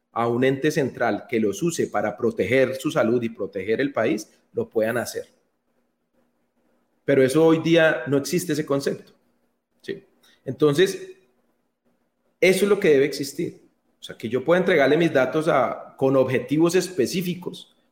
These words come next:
para mi bienestar como persona y la sociedad, y lo podamos accionar, digamos, al, para tomar decisiones en este ejemplo específico como decisiones de pandemia, salud, vacunas.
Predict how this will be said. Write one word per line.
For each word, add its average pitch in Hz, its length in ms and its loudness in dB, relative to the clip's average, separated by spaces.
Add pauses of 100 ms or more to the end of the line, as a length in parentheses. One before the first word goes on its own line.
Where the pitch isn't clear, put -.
para 131 240 0
mi 135 200 0
bienestar 127 680 0
como 151 220 -2
persona 123 460 -4 (140)
y 151 120 -2
la 117 160 0
sociedad, 104 520 -6 (500)
y 156 100 2
lo 143 160 0
podamos 127 400 2
accionar, 110 680 -2
digamos, 123 480 -2
al, 104 380 -2 (360)
para 123 240 -2
tomar 107 300 -2
decisiones 120 500 -2
en 117 160 2
este 120 300 0
ejemplo 139 300 0
específico 139 560 -4
como 113 220 -2
decisiones 98 380 -8
de - 100 -2
pandemia, 113 560 2
salud, 104 420 0
vacunas. 110 680 -8